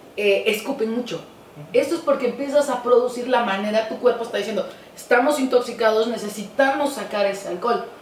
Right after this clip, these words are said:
Entonces, por eso te quedas crudo, porque tu cuerpo está buscando la manera de sacarlo, y la única manera de sacarla de tu, de tu cuerpo, de tu sangre, es por el agua. Por eso al otro día necesitas tomar mucha, mucha, mucha agua, ¿no? Entre otros factores.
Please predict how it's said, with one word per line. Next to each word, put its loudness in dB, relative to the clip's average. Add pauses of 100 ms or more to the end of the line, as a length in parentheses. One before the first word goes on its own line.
(160)
Entonces, 0
por 2
eso 2
te -4
quedas -2 (180)
crudo, 6 (240)
porque 4
tu -4
cuerpo 4
está 4
buscando 0
la 2
manera 0
de 0 (100)
sacarlo, -2
y -4
la 4
única 0
manera 0
de 2
sacarla 0
de 2
tu, -6 (160)
de -2
tu -12
cuerpo, 2
de -10
tu -16
sangre, 0 (460)
es -20
por 4
el 2
agua. 0 (560)
Por 4
eso 0
al 2
otro 6
día 4
necesitas -2
tomar -4
mucha, -6
mucha, -8
mucha -10
agua, -4 (360)
¿no? -6
Entre 6
otros 4
factores. 0